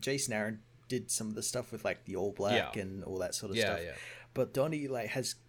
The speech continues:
Speaker 1: largely kept his King in Black stuff and Thor stuff separate, which is really surprising.
Speaker 2: Agreed. Thanks, preachers.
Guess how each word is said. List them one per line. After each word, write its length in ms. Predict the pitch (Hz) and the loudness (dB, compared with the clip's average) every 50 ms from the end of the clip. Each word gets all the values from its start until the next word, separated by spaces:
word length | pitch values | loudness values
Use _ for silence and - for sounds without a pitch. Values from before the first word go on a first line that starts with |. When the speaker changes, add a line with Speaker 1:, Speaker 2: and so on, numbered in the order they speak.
| - - - | -20 -14 -6
Speaker 1:
largely 420 | 98 117 117 127 139 - 147 139 113 | -2 2 2 2 2 2 2 2 0
kept 440 | - - - 117 - - - - - - - | 0 -2 -2 -2 -2 -2 -10 -16 -18 -18 -20
his 300 | - - - 120 107 - | -20 -8 -6 -4 -4 -4
King 240 | - - 139 131 120 | -2 0 0 0 0
in 120 | 117 110 | 0 -2
Black 240 | 107 113 113 113 - | 2 2 2 2 2
stuff 280 | - - - 107 104 - - | -2 -4 -4 -4 -4 -4 -4
and 180 | 120 120 113 | -4 -4 -4
Thor 280 | - - 123 107 110 110 | -2 0 2 2 2 2
stuff 300 | - - - 98 - - | 0 -2 -2 -2 -4 -4
separate, 480 | - - - - - - - - - - - - | -2 -2 -2 -2 -4 -4 -8 -8 -8 -10 -8 -6
which 160 | 131 131 - | -4 -2 -2
is 120 | 131 117 107 | -2 -2 -2
really 220 | 123 165 160 165 | -4 -4 -4 -2
surprising. 580 | 147 - 131 - - 123 123 120 107 - 65 - - - - - - - - - - - - - - - - | -2 -2 -2 -2 -2 -2 -2 -2 -2 -6 -10 -14 -16 -20 -20 -20 -20 -20 -20 -20 -20 -20 -20 -20 -20 -16 -10
Speaker 2:
Agreed. 360 | - 90 - 104 104 98 92 - - | -8 -4 0 0 0 0 0 0 2
Thanks, 320 | - 156 156 135 104 - | 4 6 6 4 2 -2
preachers. 460 | - - 98 95 - 101 92 101 - | -4 -2 -2 0 0 0 0 0 -2